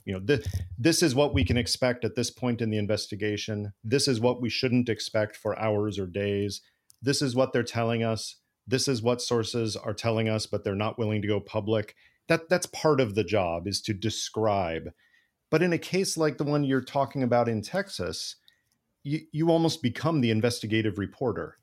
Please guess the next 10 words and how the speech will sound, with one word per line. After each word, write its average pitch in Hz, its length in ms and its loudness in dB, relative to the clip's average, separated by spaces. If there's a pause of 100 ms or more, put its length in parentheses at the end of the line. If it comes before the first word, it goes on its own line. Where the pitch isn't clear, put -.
And 113 300 0 (380)
that's 202 160 4
a 196 40 4
very 156 240 4
different 123 540 0 (160)
skill - 460 0
set 98 340 -4 (120)
than, 104 460 0 (300)
than 117 180 4
reporting 131 800 0